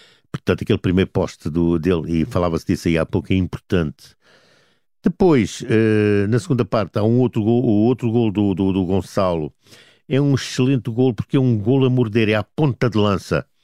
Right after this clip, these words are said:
A bola vem e ele, hum, ali, logo. Portanto, é um gol de ponta de lança que é, eh, um golo muito interessante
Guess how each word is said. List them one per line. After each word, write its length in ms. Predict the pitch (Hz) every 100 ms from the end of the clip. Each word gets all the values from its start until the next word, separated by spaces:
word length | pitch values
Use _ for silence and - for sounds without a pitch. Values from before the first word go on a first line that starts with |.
| _
A 80 | -
bola 260 | 78 98 90
vem 320 | 90 104 107 - - -
e 100 | 101
ele, 120 | - - _ _ _ _
hum, 380 | 123 98 101 90 - - - - _ _ _ _ 135 - -
ali, 280 | 160 175 101
logo. 280 | 127 110 - _ _
Portanto, 500 | 139 127 - 120 101 _ _ -
é 60 | 110
um 100 | 113
gol 180 | 123 123
de 100 | -
ponta 280 | 113 98 95
de 80 |
lança 280 | 95 98 -
que 180 | 98 107
é, 100 | 95
eh, 1080 | 90 - _ _ _ - - - - 85 85
um 140 | 90
golo 300 | 82 98 85
muito 640 | 85 90 85 85 85 110 92
interessante 580 | 90 - - 95 87 -